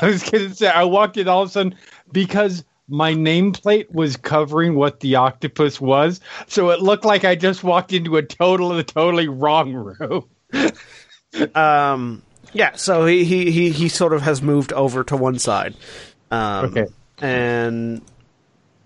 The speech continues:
Speaker 2: before you s-, sits at a desk, um,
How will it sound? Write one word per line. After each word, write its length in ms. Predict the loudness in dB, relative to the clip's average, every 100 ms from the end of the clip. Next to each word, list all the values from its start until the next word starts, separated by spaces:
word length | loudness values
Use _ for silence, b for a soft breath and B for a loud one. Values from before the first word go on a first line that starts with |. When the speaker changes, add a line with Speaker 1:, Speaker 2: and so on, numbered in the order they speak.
| _ -20 -18 -16 -16 -16 -10 -4
Speaker 2:
before 400 | -2 -2 0 0
you 280 | -2 -8 -8
s-, 340 | -4 -2 -4 -8
sits 800 | -6 -6 -4 -2 -2 -4 -6 -6 -2
at 100 | 0
a 40 | 0
desk, 480 | 0 -2 -4 -10 -14 -18 -8
um, 580 | -6 -6 -6 -10 -14